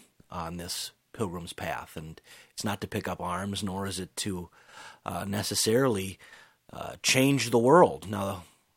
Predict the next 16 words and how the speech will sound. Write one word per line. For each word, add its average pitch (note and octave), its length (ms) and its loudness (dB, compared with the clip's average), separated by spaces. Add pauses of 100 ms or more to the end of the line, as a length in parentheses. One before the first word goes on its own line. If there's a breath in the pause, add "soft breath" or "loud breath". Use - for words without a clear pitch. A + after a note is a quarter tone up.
(240)
again, G2 300 -4
we G2+ 60 -2
can F#2 320 -4
get G2 200 -4
into F#2 160 -6
all B2 200 4
sorts G#2 340 -2
of F#2 200 -4
issues F#2 380 -4
about D#2+ 220 -6
what's F2+ 160 -6
the F2 100 -6
Christian's - 420 -8
place F2 380 -6
in F2+ 80 -6
democracy, E3 720 -8